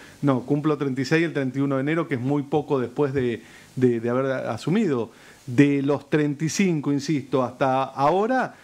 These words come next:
han sido los mejores años o los años más productivos de una persona y yo se lo dediqué a la política. Eh, yo le dediqué la pasión, el, el amor, las ganas de hacer, que lo podría haber hecho en lo privado, yo venía de lo privado,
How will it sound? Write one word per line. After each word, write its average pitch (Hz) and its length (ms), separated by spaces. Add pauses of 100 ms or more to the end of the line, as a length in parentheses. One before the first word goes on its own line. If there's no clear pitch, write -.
(180)
han 143 180
sido 175 240
los 131 120
mejores 147 520
años 160 280
o 131 60
los 123 140
años 143 200
más 143 180
productivos 139 560
de 139 60
una 139 140
persona 185 380
y 220 60
yo 165 100
se 180 140
lo 147 100
dediqué 120 260
a - 20
la 107 120
política. 135 680 (460)
Eh, 117 340
yo 143 140
le 170 100
dediqué 147 760 (280)
la 127 220
pasión, 190 600
el, 127 240
el 127 260
amor, 180 500
las 127 180
ganas 143 280
de 127 60
hacer, 185 500 (240)
que 131 120
lo 123 160
podría 143 340
haber 160 140
hecho 147 200
en 127 200
lo 117 120
privado, 170 500
yo 160 120
venía 135 260
de 117 120
lo 113 120
privado, 160 560